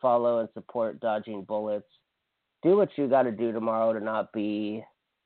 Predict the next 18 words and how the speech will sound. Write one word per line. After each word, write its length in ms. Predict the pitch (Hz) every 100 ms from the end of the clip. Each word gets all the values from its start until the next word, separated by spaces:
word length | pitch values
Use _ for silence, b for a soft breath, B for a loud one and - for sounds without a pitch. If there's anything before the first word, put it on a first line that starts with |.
| _ _ _ _
a 120 | 107
bleep 400 | 101 113 110 113 - - _ _ _ -
hole 500 | 123 117 117 117 - _ -
to 140 | -
others. 380 | 113 120 117 113 _ _ _ _ _ _ _ _ -
Uh, 300 | 110 110 107
we're 180 | 120 139
all 200 | 151 139
in 180 | 117 120
this. 240 | 117 120 _ _ _ _ _
We're 180 | 104 110
all 180 | 117 117
putting 300 | - 123 120
up 160 | 117
with 160 | 117 107
the 80 | 113
baloney. 640 | 107 110 107 107 107 110 - _
I, 120 | 110